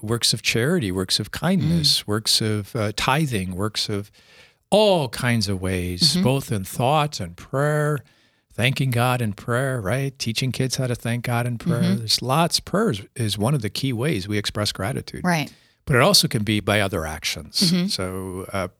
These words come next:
Speaker 1: like I said earlier, it could be fasting for things and a-, offering that to God. It can be, uh, sharing our gifts, our talents, our
Speaker 2: Mm-hmm.
Speaker 1: treasures with others are beautiful ways to express gratitude.
Speaker 2: Yeah.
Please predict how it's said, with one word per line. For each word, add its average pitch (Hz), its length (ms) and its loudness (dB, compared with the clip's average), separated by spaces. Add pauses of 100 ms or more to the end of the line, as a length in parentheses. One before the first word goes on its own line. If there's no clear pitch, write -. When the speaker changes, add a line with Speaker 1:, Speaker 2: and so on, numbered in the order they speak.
(160)
Speaker 1:
like 98 200 -4
I 92 60 -6
said 113 180 0
earlier, 95 280 -2
it - 40 -10
could 85 120 -6
be - 60 -2
fasting 92 680 0
for 92 280 -14
things 90 520 -4
and 98 100 -6
a-, 101 240 -2
offering 98 280 0
that 98 160 -2
to 107 100 -8
God. 98 440 0 (440)
It - 160 -4
can 104 240 -2
be, 101 420 0
uh, 101 300 -2
sharing 123 340 2
our 113 100 2
gifts, 107 460 0
our 107 120 -4
talents, 101 480 0
our 101 80 2
Speaker 2:
Mm-hmm. 175 120 2
Speaker 1:
treasures 107 520 2
with 92 180 -4
others 90 340 -2
are 90 80 -2
beautiful 135 540 0
ways 87 260 -4
to - 80 -4
express - 340 -4
gratitude. 76 460 -8
Speaker 2:
Yeah. 151 200 -6